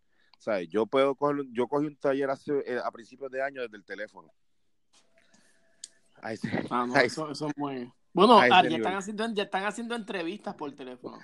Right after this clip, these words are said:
Speaker 1: Por eso, pero era un taller, era un taller que no, no podía estar presencial. Y tu-, y al igual que fui a una reunión, en la reunión de la compañía donde yo estoy, abrieron el, abrieron, ellos tienen un Skype corporativo y papá,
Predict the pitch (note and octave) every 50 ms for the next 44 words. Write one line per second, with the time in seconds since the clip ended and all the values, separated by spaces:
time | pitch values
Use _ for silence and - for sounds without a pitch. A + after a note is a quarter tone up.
0 | - - - _ _ _ - F#2+ F#2 G2 A#2 C#3 - E3 C3 - A#2+ G#2+ G#2 G#2
1 | G2+ A#2 C3 C3 - D3+ C#3 B2+ C3 C#3 D3 - _ G2+ A2 G#2+ A#2 B2 - D3+
2 | C#3 C3+ C#3+ D#3 D3 - D3+ B2+ A#2 A2+ A2+ A2 A2 G#2+ A2 G2+ - A2+ A2+ A2
3 | - B2 G#2 - A#2+ A2+ - B2 A2+ - - D#3 E3 C#3+ C3 - _ _ _ _
4 | _ _ _ _ _ _ - A2+ A2 G#2 _ - G#2+ G#2+ A2 - A#2 A2+ A2 G#2
5 | - G#2+ G#2+ G#2 G#2+ G#2 G2+ A#2 C#3 C#3+ - D#3 B2+ - - A#2 A#2 B2 C3+ C#3+
6 | C#3 C#3+ C#3+ C3+ C3 C3 C#3 D3+ D#3 D#3 D#3+ _ _ _ _ - F#2 F#2+ G#2 G#2
7 | G2+ G#2 G#2+ G2+ G2+ G2+ G#2+ A#2+ B2+ D3 C#3+ C#3 C3 C3+ C3+ C3+ C#3+ B2+ B2+ C3+
8 | C3 C3+ C#3 C#3 C3 - _ - C#3+ B2+ A#2 A2 G#2+ - _ _ _ _ _ _
9 | _ _ - F#2 G2 F#2+ G2 G#2 G#2+ A2+ B2 C3 C#3 C3+ C3+ B2 B2 - - A#2
10 | B2 A2 G#2+ A2 A2+ B2 G2+ A2 A#2 A#2+ - B2 B2+ C3+ C3+ C#3 C3 B2 - -
11 | C3+ B2 - _ C3+ B2+ A#2+ - C3+ B2+ B2 A2+ C#3 C#3+ C#3 B2+ A#2+ - - G#2+
12 | A2+ A2 - G#2 G2 F#2+ A2 A#2+ C#3 D#3 E3 E3